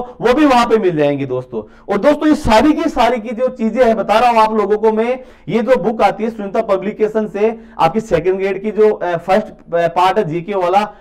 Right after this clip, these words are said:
बिल्कुल ये इसमें सारी की सारी चीजें दे रखी है। और बिल्कुल जो वर्तमान में जो आपकी जो परीक्षा पद्धति चल रही है दोस्तों, ये उसी के according लिखी गई है आपकी, मतलब पूरी की पूरी उसके अंदर ये सब चीजें उसमें क्या है समाहित की गई है,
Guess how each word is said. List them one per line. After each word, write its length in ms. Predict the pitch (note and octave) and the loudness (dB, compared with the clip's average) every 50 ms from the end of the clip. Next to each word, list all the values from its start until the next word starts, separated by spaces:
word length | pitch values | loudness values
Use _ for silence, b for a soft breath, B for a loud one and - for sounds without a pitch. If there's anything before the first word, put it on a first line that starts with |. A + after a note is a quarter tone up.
| B B C#3+ | B B -4
बिल्कुल 320 | D#3 G#3 A3+ A3 C#4+ C4+ | -4 -2 0 0 0 0
ये 280 | A#3 B3+ C4+ C#4 C#4 C#4 | 0 0 -2 -2 -2 -4
इसमें 640 | - C4 A3 - - C4 C4+ D4 D4 C#4 - - B B - | -4 -6 -8 -8 -4 0 2 4 4 4 2 -2 B B -8
सारी 260 | - - A3 A3+ C#4 | -2 0 0 2 0
की 80 | C#4 | 0
सारी 220 | B3 - C4+ C4+ B3 | -2 0 0 0 -2
चीजें 280 | G#3 C4 A3 C4+ C4 | -2 -4 -4 -2 0
दे 140 | F#3+ A3 A3+ | 2 4 4
रखी 300 | A#3+ B3+ B3 A#3+ A#3 G#3+ | 4 2 2 0 -2 0
है। 180 | G3 F3+ C3+ - - B B B B | 0 0 -2 -2 -4 B B B B
और 100 | - C#3 | -4 -4
बिल्कुल 380 | D3+ C#3+ G#3+ A#3+ A3+ C4 D4 D4 | -2 0 -2 -2 0 0 0 0
जो 240 | A#3 D4 D4+ D4 D4 D4 B B B B | 2 2 4 4 4 4 B B B B
वर्तमान 460 | C#3+ F3 G3 G3 - A#3 A#3+ A#3+ B3 B3+ | 0 0 0 0 0 2 2 2 2 2
में 140 | C4 B3+ G#3+ | 0 -2 0
जो 60 | B3 | 2
आपकी 320 | B3+ B3 B3 B3 - B3+ | 2 2 2 0 -4 -6
जो 140 | B3+ C4 C4 | -2 -2 0
परीक्षा 360 | - A3 G#3 A3+ A3 - C4 | 0 0 0 0 0 0 -2
पद्धति 400 | A#3+ - A3+ G#3+ A3+ A3 A3+ B3 | 0 0 0 0 0 0 -2 -6
चल 220 | A3+ - A3+ A3+ A3 | -6 -2 0 0 0
रही 100 | A#3 B3 | 0 0
है 60 | A#3+ | 2
दोस्तों, 320 | A3+ A3+ A3+ A3+ A3+ C4 | 2 2 0 0 -4 -4
ये 260 | C4 C4 D4 D4 - - | -2 0 2 2 2 0
उसी 240 | A3 A3 - - D4 | -2 -4 0 0 0
के 180 | E4+ D#4 E4+ | 0 2 2
according 400 | E4+ D#4 D#4 D4 C#4+ C#4+ C#4+ C4+ | 2 2 4 4 2 2 2 0
लिखी 260 | B3 G#3+ A3 - - G#3+ | 0 0 -2 -2 -4 -4
गई 240 | E3+ F#3 F#3 F3 | -4 -2 -2 -2
है 140 | E3 C#3+ B2 G#2 B B B B B B | 0 -2 -2 -2 B B B B B B
आपकी, 320 | B F#3+ G#3+ G#3+ - C4 C4 | B 2 2 0 0 -2 -2
मतलब 320 | - B3+ A#3+ C#4 - - - | -2 -2 0 -2 -4 -4 -4
पूरी 260 | B3 B3 A3+ C4 A3+ | -4 -2 -2 -2 -4
की 80 | C4 | -6
पूरी 320 | B3 A3+ - C4+ C4+ C4 C4 | -8 -6 -6 -6 -4 -4 -4
उसके 220 | C4 A3+ - - | -6 -6 -4 -2
अंदर 240 | B3+ B3 B3 B3 A#3+ | -2 -2 -2 -2 -2
ये 80 | B3+ A#3+ | -2 -2
सब 280 | A#3 - A#3+ B3 A3+ | -2 -4 -8 -10 -8
चीजें 220 | - A3 G#3+ G3+ B3 | -8 -8 -2 0 2
उसमें 380 | B3 A#3+ A3+ - A3+ A#3+ A#3 A3+ | 2 2 2 -2 -6 -6 -6 -2
क्या 120 | A#3 B3 A#3+ | 0 2 2
है 120 | B3+ C#4 | 2 2
समाहित 400 | C4+ - G#3+ F#3+ G#3+ B3 - - | 0 -2 0 0 0 0 0 0
की 100 | A3 A3 | -2 -4
गई 180 | G3 E3+ F3+ F3 | -2 -2 -4 -4
है, 200 | E3 D3+ C3 | -4 -4 -4